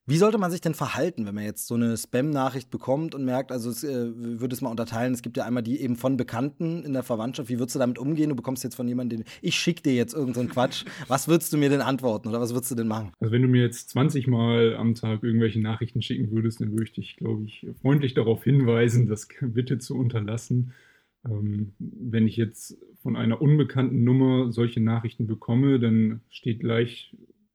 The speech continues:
Speaker 2: ja, relativ am Anfang der Nachricht, dass man diese als Spam melden kann. Und das würde ich dann auch jedem empfehlen, wenn es sich wirklich um einen Kettenbrief beispielsweise handelt oder, oder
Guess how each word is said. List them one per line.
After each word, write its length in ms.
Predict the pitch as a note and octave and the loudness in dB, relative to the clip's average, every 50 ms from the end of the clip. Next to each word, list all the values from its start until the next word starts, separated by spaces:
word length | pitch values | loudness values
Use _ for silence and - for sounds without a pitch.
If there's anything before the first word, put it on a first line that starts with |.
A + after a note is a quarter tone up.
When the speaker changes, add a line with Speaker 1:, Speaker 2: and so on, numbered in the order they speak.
| _ - | _ -8
Speaker 2:
ja, 260 | A#2+ G#2 G2 F#2 - - | -8 -6 -6 -8 -4 -2
relativ 360 | A#2+ A2+ A2+ A2+ - A#2+ - | 0 2 2 0 0 -4 -4
am 140 | G#2+ G#2+ G#2 | -2 -2 -2
Anfang 300 | A#2 B2+ B2+ C3+ C3 A#2 | -2 -2 -2 0 0 2
der 100 | B2 A#2 | 4 4
Nachricht, 460 | A#2 A#2+ B2 B2 B2 C3+ B2 - - - | 4 4 2 2 0 -2 -4 -4 -8 -10
dass 260 | B2+ A2 A#2 A#2 - | -8 -6 -6 -4 -2
man 140 | A#2 A2+ A2 | 0 0 0
diese 240 | A2 G#2+ G#2+ A2 A2 | 0 -2 -2 -4 -6
als 200 | - - - - | -8 -10 -14 -18
Spam 360 | - - A#2+ A2 G#2+ G#2+ G2+ | -8 -6 -4 -2 -2 -2 -4
melden 360 | G2+ G#2 A2+ C3 C#3 E3 E3 | 0 2 2 2 2 2 0
kann. 400 | D#3+ - D#3 D3+ D3+ D3+ D3+ - - - - - _ _ _ | -2 -2 -2 -2 0 -2 -2 -4 -10 -20 -20 -20 _ _ _
Und 120 | C3 A2+ | -4 -2
das 180 | G#2+ A2 A2 - | -2 -2 -2 0
würde 120 | A#2 A2+ | 0 0
ich 80 | A2 - | 0 0
dann 120 | A#2 A2 | -2 -2
auch 100 | G#2 - | -2 -2
jedem 400 | - A#2 A2 G#2 G#2+ G#2+ G#2+ - - _ | -2 -2 -2 0 0 -2 -2 -4 -8 _
empfehlen, 540 | - A2+ G2+ - - A2+ A2 A2 A2 A2 G#2 | -8 -8 -8 -4 -2 0 2 4 4 4 4
wenn 120 | A2 A2 A#2 | 4 4 4
es 140 | A2+ - | 2 0
sich 240 | - A#2 A2 - - | -2 -4 -4 -2 -4
wirklich 320 | A#2 A2 - - A2+ A2 - | -6 -4 -2 -2 -2 0 0
um 140 | A2+ A#2 | 0 0
einen 160 | B2 A#2+ A#2 A2 | 2 0 0 0
Kettenbrief 560 | - - - - C#3 A#2 A2+ A#2+ B2+ B2+ - | -2 -4 -4 -2 -2 0 0 0 -2 -2 -2
beispielsweise 640 | B2 A2+ A2+ - A#2 - - - A2+ G#2 G#2 G2 G#2+ | -4 -4 -4 -4 -8 -8 -4 -4 -4 -4 -4 -2 0
handelt 400 | A2+ B2 A#2+ B2 A#2+ A2+ - B2+ | 2 4 4 4 2 2 0 -4
oder, 420 | A#2+ A2 A2+ A2 A2 A#2+ A2+ A2+ - - | -4 -2 -2 -2 -2 -2 -4 -6 -8 -8
oder 380 | B2 A2 G#2+ G#2 G#2 G#2+ A2 | -8 -8 -6 -8 -8 -10 -12